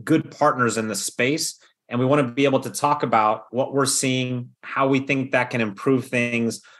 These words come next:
both from a data security standpoint and also from a zero trust standpoint, and put material out as quickly and as consistently as we can. And then we wanna really kind of focus on foundational pieces as well that can help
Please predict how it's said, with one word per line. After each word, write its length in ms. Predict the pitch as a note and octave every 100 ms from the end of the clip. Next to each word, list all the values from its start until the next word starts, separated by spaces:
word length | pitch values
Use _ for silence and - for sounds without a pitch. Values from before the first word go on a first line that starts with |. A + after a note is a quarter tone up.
| _ -
both 340 | C3 D#3 D3+
from 200 | - C#3
a 40 | A#2+
data 260 | G2 C#3
security 460 | C#3+ C3+ D3+ C3+ C3
standpoint 680 | B2+ C#3+ C3 B2 - C3+ C3 -
and 100 | A#2+
also 260 | B2+ C3+
from 160 | - A#2
a 60 |
zero 240 | G2+ B2 G#2+
trust 340 | - F3 -
standpoint, 640 | - A#2 G2+ B2 A#2 A2+ - _ _ _
and 240 | D3 C#3
put 160 | - F#3+
material 480 | D3+ - E3 D3+ C#3
out 360 | C3 C3 C3+ A#2+
as 240 | A2+ - -
quickly 720 | F3 E3+ D#3 C#3+ C3+ C3+ C3+
and 100 | A#2
as 200 | A2 G2
consistently 680 | - C3 A#2+ D3 - C3 B2
as 120 | G#2+
we 80 | G#2
can. 600 | G2 C3 A#2+ G#2 G2 F#2+ _ _ _ -
And 160 | D#3+
then 380 | F#3 F#3+ F3 - -
we 120 | D#3
wanna 180 | D#3 F3
really 220 | D3 F3
kind 160 | - E3
of 140 | B2+
focus 400 | D3+ C#3+ D3 -
on 380 | B2+ A#2+ A#2+ A#2
foundational 600 | C3 C3 C3 C3 C3+ B2+
pieces 480 | B2+ B2+ - A2+ A2
as 160 | G2+
well 300 | G#2 A#2+ A#2
that 160 | G2+ A2+
can 100 | A#2+
help 440 | A2+ C#3 C3+ C3+